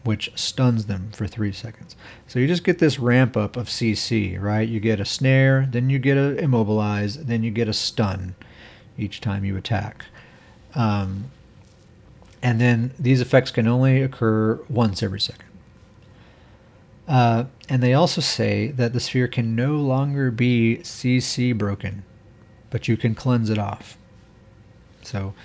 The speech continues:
if you're fighting another Templar, I guess they might be okay. But anyone else, um, as it is right now, your, your only real option if you get Eclipse on you is to disengage for four seconds,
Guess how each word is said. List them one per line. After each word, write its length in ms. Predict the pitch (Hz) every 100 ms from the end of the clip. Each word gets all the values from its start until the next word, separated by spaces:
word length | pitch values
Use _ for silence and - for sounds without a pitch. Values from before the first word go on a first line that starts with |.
| - -
if 80 | -
you're 40 | -
fighting 220 | 117 110
another 200 | 120 113
Templar, 640 | - 127 107 107 101 104 139
I 60 |
guess 340 | 123 104 101 -
they 160 | 113
might 180 | 107 107
be 140 | 101 98
okay. 340 | 98 101 95
But 140 | 98 104
anyone 320 | 147 156 135
else, 300 | 156 131 - - - - - - -
um, 480 | - 117 107 104 110 - - - - - -
as 180 | 123
it 80 | 135
is 160 | 151 139
right 200 | 147 131
now, 260 | 127 151
your, 280 | 127 120 127
your 280 | 123 127 123
only 320 | 113 123 123
real 300 | 113 117 123
option 460 | 113 120 - 113 101
if 180 | 101 -
you 80 | 107
get 260 | 117 113 - -
Eclipse 480 | 123 - 123 123 -
on 180 | 101
you 220 | 98 101 107
is 540 | 110 101 98 - - - -
to 300 | - 107 98
disengage 800 | 95 110 117 107 107 98 92 - -
for 180 | - -
four 240 | - 104 101
seconds, 480 | 113 113 - -